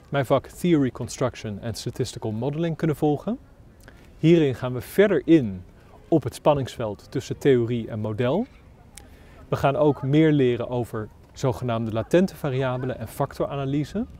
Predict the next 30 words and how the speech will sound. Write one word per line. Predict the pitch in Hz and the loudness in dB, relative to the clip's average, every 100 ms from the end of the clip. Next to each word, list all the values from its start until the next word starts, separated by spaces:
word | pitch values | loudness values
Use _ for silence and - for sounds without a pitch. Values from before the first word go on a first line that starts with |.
| - - | -20 -12
We | - | -8
gaan | 123 123 104 - | -2 -2 -2 -4
complexe | 135 - 180 - - | -4 2 2 2 -2
padmodellen | - 170 165 156 156 147 | 0 0 0 0 0 -2
schatten. | - 147 - 196 247 - - - - | -2 -4 -2 -6 -6 -14 -20 -20 -12
We | - | -2
gaan | 151 139 | 0 2
modellen | 131 135 131 | 2 2 0
voor | 143 | -2
meerdere | 135 160 147 117 110 | 0 2 2 0 0
groepen | - 185 170 | 2 2 0
schatten, | - 165 165 196 | -2 -2 -2 -4
dus | 143 | -6
bijvoorbeeld | - 98 117 110 107 - - - | -8 -6 -6 -6 -8 -16 -20 -10
jongens | 127 143 139 113 | 0 2 0 -2
vergelijken | 120 - 120 117 - | -6 -2 -2 -2 -2
met | 160 143 | -2 2
meisjes, | 185 185 - 156 143 - - - | 4 2 2 -2 -4 -12 -20 -20
vaders | - 127 127 120 | -6 -2 -2 -4
met | - 98 | -6 -2
moeders, | 151 175 156 151 - - - | 2 4 2 0 -8 -20 -8
hoge | - 139 131 127 | 2 4 2 -4
S | 120 | -8
E | 113 104 | -8 -8
S | |
met | - 120 | -8 0
lage | 151 170 - - | 2 2 -2 -6
S | 147 | -6
E | 147 165 | -4 -4
S. | 196 - | -8 -14